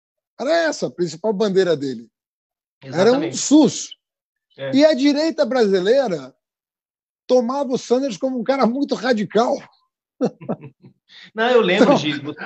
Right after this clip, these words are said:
Speaker 2: você tinha articulistas da Globo News que colocavam o Sanders e o Trump no mesmo patamar, cara. É um negócio que, que além de,
Speaker 1: Como eu
Speaker 2: de
Speaker 1: e o
Speaker 2: ser
Speaker 1: Bolsonaro, né?
Speaker 2: É, quer dizer, exatamente, como fizeram exatamente com você no segundo turno. Quer dizer, além de pouco honesto,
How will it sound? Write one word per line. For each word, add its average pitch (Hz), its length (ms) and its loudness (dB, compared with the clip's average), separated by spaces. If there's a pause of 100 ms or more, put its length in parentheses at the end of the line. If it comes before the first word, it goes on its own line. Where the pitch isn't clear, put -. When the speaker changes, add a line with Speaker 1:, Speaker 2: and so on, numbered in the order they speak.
(260)
Speaker 2:
você 202 160 -2
tinha 233 200 -4
articulistas 196 640 -2
da 156 100 -4
Globo 156 300 -2
News 165 260 -4
que - 80 -14
colocavam 160 580 -4
o 151 60 -8
Sanders 196 460 -6
e 180 40 -12
o - 80 -16
Trump 185 260 -2
no 220 120 -10
mesmo 190 260 -4
patamar, 196 540 -2
cara. 135 160 -10
É - 20 -8
um 170 40 -8
negócio 190 320 -4 (320)
que, 190 160 -12
que 185 220 -8
além 190 300 0
de, 180 300 -4
Speaker 1:
Como 269 300 6
eu 254 160 6
Speaker 2:
de 294 60 0
Speaker 1:
e 285 40 0
o 269 40 -2
Speaker 2:
ser 285 240 2
Speaker 1:
Bolsonaro, 185 540 -2
né? 170 120 -8 (960)
Speaker 2:
É, 180 460 4
quer - 720 -14
dizer, 190 220 -4
exatamente, 214 480 2
como 208 120 -4
fizeram 202 280 0
exatamente 196 400 -2
com 202 80 0
você 196 240 -6
no 208 60 -4
segundo 214 260 -4
turno. 208 140 -6
Quer 170 60 -4
dizer, 139 360 -10
além 196 200 0
de 240 100 -2
pouco - 380 0
honesto, 147 720 -2